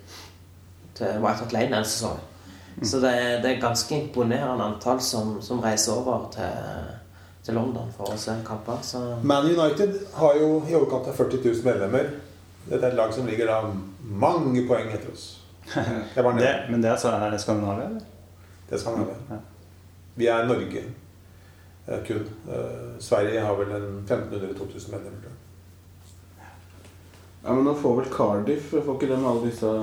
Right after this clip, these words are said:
Speaker 2: Jo. De flyttes derfra.
Speaker 1: Jo,
Speaker 4: De
Speaker 1: da
Speaker 4: går,
Speaker 1: blir det
Speaker 4: går, er ikke det Solskjær-effekten?
Speaker 1: Jo, da blir det
Speaker 4: De må
Speaker 1: Cardiff.
Speaker 4: bytte klubb, dem nå.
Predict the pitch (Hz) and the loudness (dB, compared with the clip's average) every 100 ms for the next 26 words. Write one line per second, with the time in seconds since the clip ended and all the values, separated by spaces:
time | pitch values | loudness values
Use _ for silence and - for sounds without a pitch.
0 | 110 113 113 113 - - - - - - | -2 -2 -4 -4 -8 -18 -20 -20 -20 -20
1 | - - - - 120 113 123 - 101 101 | -20 -20 -16 -6 -2 2 0 0 -2 0
2 | 98 104 123 127 127 147 131 131 127 156 | 0 -4 -2 0 2 4 6 6 6 6
3 | 151 151 147 156 151 156 120 - 117 120 | 6 4 4 4 4 4 4 4 4 4
4 | 123 117 - 180 - 123 151 160 - - | 2 0 -2 -4 2 4 6 4 4 0
5 | 98 - 113 - 113 110 151 156 - 131 | -4 -6 -8 -4 0 2 2 2 4 6
6 | 143 165 170 160 160 160 160 156 165 185 | 8 6 6 6 6 4 4 6 6 6
7 | 165 151 | 4 4